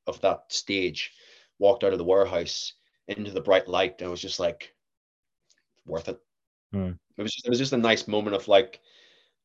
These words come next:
Speaker 1: "I'm doing the right thing."
Speaker 2: Hmm.
Speaker 1: You know?
Speaker 2: Absolutely.
Speaker 1: Yeah.
Speaker 2: Uh, you've done absolutely the right thing, man. It's only, it's only, it's only gonna keep getting better for you. I can just tell.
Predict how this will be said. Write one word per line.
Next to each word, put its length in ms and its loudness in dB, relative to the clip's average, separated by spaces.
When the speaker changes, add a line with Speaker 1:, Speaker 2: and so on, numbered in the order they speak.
Speaker 1:
"I'm 160 -2
doing 200 0
the 80 -4
right 160 -2
thing." 200 -14
Speaker 2:
Hmm. 180 -6
Speaker 1:
You 80 -12
know? 140 -12
Speaker 2:
Absolutely. 640 -8
Speaker 1:
Yeah. 100 -12
Speaker 2:
Uh, 40 -6
you've 180 -2
done 340 0
absolutely 560 -4
the 120 -6
right 200 -4
thing, 200 -4
man. 180 -2
It's 180 -2
only, 180 6
it's 180 2
only, 360 4
it's 180 -2
only 140 6
gonna 160 2
keep 200 -2
getting 200 -2
better 220 0
for 180 -4
you. 120 0
I 60 -2
can 140 -8
just 180 -10
tell. 300 -4